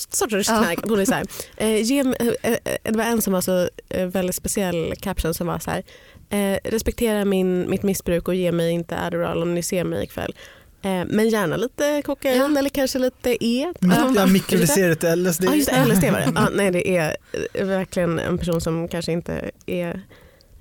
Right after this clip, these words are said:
Speaker 1: eh,
Speaker 2: Hon är inte
Speaker 1: ur
Speaker 2: hundra procent där.
Speaker 1: sitt missbruk.
Speaker 2: Men det är också intressant för att hon pratar ju om att hon har ju aldrig pratat om det här missbruket förut när hon har varit den här perfekta,
Speaker 1: Nej.
Speaker 2: ehm, tjejen.
Speaker 1: Nej, visst.
Speaker 2: Men, ehm, men nu, men sen så har hon börjat, det är nu hon vill vara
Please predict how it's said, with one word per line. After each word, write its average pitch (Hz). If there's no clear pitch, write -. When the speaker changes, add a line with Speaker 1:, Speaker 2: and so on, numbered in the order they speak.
Speaker 1:
eh, 180
Speaker 2:
Hon 220
är 226
inte 208
Speaker 1:
ur 190
Speaker 2:
hundra 208
procent 147
där. -
Speaker 1:
sitt 165
missbruk. -
Speaker 2:
Men 240
det 262
är 277
också 262
intressant 226
för -
att 190
hon 202
pratar 202
ju 220
om 185
att 175
hon 180
har 180
ju 185
aldrig 185
pratat 208
om 226
det 190
här 165
missbruket 160
förut 185
när 185
hon 160
har 170
varit -
den 190
här 170
perfekta, 160
Speaker 1:
Nej. 151
Speaker 2:
ehm, 165
tjejen. 165
Speaker 1:
Nej, 156
visst. -
Speaker 2:
Men, 175
ehm, 170
men 180
nu, 190
men 185
sen 180
så 185
har 185
hon 180
börjat, 170
det 185
är 180
nu 196
hon 180
vill 170
vara 156